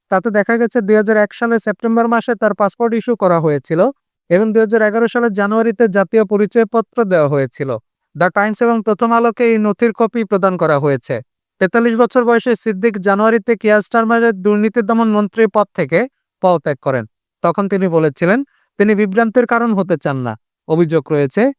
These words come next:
ঢাকায় তার খালা শেখ হাসিনা বেআইনিভাবে তাকে জমি দিয়েছেন। দুর্নীতি দমন কমিশন এটিকে ক্ষমতার অপব্যবহার হিসেবে অভিহিত করেছে।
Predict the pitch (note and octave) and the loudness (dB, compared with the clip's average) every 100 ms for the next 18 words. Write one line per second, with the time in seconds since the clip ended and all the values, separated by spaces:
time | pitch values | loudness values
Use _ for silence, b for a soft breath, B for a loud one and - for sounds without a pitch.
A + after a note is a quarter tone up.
0 | _ _ _ C3 D#3 G#3+ A3 B3 A3+ A3+ | _ _ _ -2 -2 0 -2 -2 0 0
1 | A#3+ A3 G#3 G#3 G#3+ B3 A#3 G3+ G#3 A3 | 0 0 -4 -2 -4 0 0 2 2 2
2 | A#3 A#3 A3+ A3 A3 G3 F#3 F#3+ D#3 D3 | 2 2 0 -2 -2 0 2 2 0 -2
3 | C3+ C#3+ A2+ - _ _ C#3 F3+ G#3 A3 | -2 -6 -8 -12 _ _ 2 4 4 0
4 | A#3 A#3+ A#3+ A3+ A3 A3 A#3 A3 A#3 A#3 | -2 0 0 0 -2 -2 -2 -2 -2 -2
5 | G#3+ G#3+ A3 A#3 G#3 F#3+ A3 A3+ A#3 A#3 | 0 -2 0 2 2 0 0 2 2 0
6 | A3+ B3 A3 F#3 F3 D3+ D3+ C#3+ C3+ C3 | 0 0 0 2 0 0 -2 -2 -2 -4